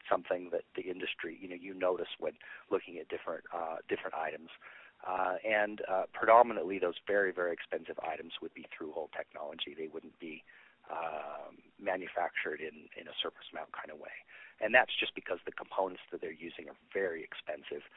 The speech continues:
uh, and, uh, those components are always radial axial parts that are going into a circuit board rather than a, a pick-and-place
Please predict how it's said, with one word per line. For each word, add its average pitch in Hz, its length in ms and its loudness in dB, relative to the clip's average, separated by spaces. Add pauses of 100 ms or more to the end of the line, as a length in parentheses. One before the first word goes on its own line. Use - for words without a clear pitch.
(340)
uh, 80 460 -6
and, 80 560 -8
uh, 78 300 -10
those 90 180 0
components 78 500 -6
are 76 140 -4
always 73 320 -8 (640)
radial 85 480 -6 (160)
axial - 480 -6
parts 78 320 -4
that 76 100 -2
are - 220 -10
going 73 320 -14
into 80 320 -10
a - 40 -12 (140)
circuit - 280 -10
board - 260 -14 (320)
rather 78 300 -4
than 78 100 -8
a, - 220 -6 (540)
a - 40 -10
pick-and-place - 520 -6